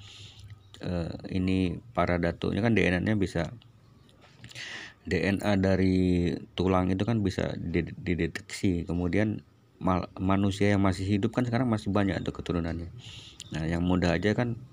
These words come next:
silsilahnya itu yang disebut Ninio Datuk Rajo Dubalai, kemudian ke atasnya itu bisa didapat untuk mem-, sampai ke Sariputra, Dharmapala, Dharmadasa.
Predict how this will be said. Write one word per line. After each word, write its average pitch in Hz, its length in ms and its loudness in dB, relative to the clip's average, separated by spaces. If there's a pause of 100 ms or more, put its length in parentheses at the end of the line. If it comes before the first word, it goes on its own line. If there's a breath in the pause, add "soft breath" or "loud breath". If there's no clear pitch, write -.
(100)
silsilahnya 98 600 2
itu 101 140 -4 (640 loud breath)
yang 98 160 0
disebut 98 400 0
Ninio 98 560 2
Datuk 90 480 2
Rajo 92 320 4
Dubalai, 92 640 2 (320)
kemudian 87 400 -2
ke - 160 0
atasnya 104 400 0
itu 113 100 -2
bisa 98 220 -2
didapat 90 400 -2 (960)
untuk 98 320 -4
mem-, 95 320 -6
sampai 95 480 0
ke 95 240 2
Sariputra, 104 800 0
Dharmapala, 98 640 2
Dharmadasa. 98 880 -2